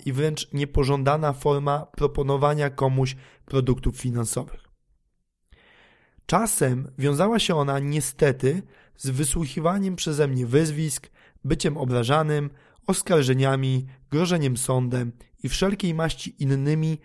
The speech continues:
negatywnymi reakcjami osób po drugiej stronie słuchawki. I to wszystko od kilkunastu do kilkudziesięciu razy dziennie.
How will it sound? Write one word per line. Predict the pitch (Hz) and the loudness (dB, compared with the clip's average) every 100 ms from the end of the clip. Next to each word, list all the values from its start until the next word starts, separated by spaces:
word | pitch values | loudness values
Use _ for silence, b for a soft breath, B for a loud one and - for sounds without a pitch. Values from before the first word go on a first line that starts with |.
| b - | b -2
negatywnymi | 143 147 156 147 127 135 143 139 131 | 0 4 2 2 -2 -2 -2 0 2
reakcjami | 131 120 - - 139 131 131 131 | 2 0 -4 -2 0 2 0 0
osób | 147 156 165 - - | 0 0 2 0 0
po | 175 | -4
drugiej | 160 127 120 123 | 0 0 0 -2
stronie | - 127 117 113 | -2 -4 -4 -2
słuchawki. | 135 120 135 131 - - _ _ _ _ _ _ _ _ _ _ | -4 -2 -4 -4 -10 -20 _ _ _ _ _ _ _ _ _ _
I | 156 | -8
to | 131 139 | 0 0
wszystko | - - 202 - - 151 196 B B B | 2 0 0 0 0 0 -2 B B B
od | - 135 - | -2 -2 0
kilkunastu | 160 131 143 143 165 - - 156 b b | -4 -2 -2 0 0 -2 -4 -4 b b
do | - | -4
kilkudziesięciu | 196 185 - 127 117 - 120 120 127 117 - - | -2 -2 -2 -2 -2 -2 -2 0 -2 -2 -8 0
razy | 127 117 107 113 | 0 0 -4 -10
dziennie. | - 131 117 107 104 | -2 0 0 -6 -14